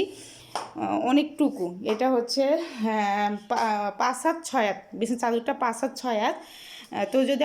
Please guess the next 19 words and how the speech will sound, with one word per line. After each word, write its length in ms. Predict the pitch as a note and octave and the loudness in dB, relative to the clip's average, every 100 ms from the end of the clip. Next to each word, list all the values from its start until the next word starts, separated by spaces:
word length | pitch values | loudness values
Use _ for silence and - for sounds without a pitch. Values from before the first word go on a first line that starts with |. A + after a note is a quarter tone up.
| C4+ | 2
আপনাদের 260 | C#4 C#4 | 2 2
কাছে 200 | D#4+ E4 | 0 2
ভালো 280 | C#4+ C4+ C4 | 0 2 2
লাগে, 320 | A#3 A3 A3 D#4 E4+ - B3 A#3+ | 2 2 4 2 2 -4 0 2
লাইক 160 | A3+ G#3 - | 2 0 0
করবেন, 220 | A3 A#3 | 0 2
কমেন্ট 360 | A#3+ A#3 A3 G#3+ | 2 0 0 0
করবেন, 320 | A3 A3 A3+ A#3 - G3 | 0 2 0 0 -2 0
আর 80 | G3 F#3+ | 0 -2
বেশি 160 | G#3+ | -4
বেশি 220 | G#3+ G#3+ A3 | -4 -4 -2
করে 220 | G#3+ G3 G3 | -2 -2 -2
শেয়ার 200 | A#3+ A3+ | -2 -2
করবেন 340 | A3 A3+ A3 C#4 | 0 -2 2 2
যদি 200 | C4 G#3 | 2 2
আপনাদের 300 | A3 G#3+ G3 G3 | 0 0 -4 -2
কাছে 160 | G#3 A3 | -2 -4
ভালো 260 | G#3 G#3+ G3+ | -4 0 2
লাগে। 220 | G#3 G3+ | 2 0